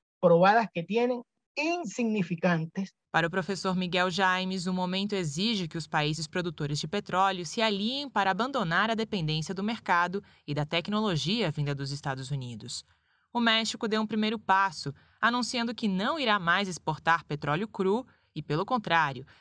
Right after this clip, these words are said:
Speaker 2: irá priorizar a demanda nacional de combustível e desenvolver sua maior estatal, a Pemex, para produzir derivados.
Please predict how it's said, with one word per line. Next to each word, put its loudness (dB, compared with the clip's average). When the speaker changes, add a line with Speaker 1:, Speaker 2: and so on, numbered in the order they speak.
Speaker 2:
irá 2
priorizar 2
a -2
demanda 0
nacional -2
de -4
combustível -2
e -4
desenvolver 0
sua 0
maior 0
estatal, -2
a -6
Pemex, -2
para 2
produzir 0
derivados. -4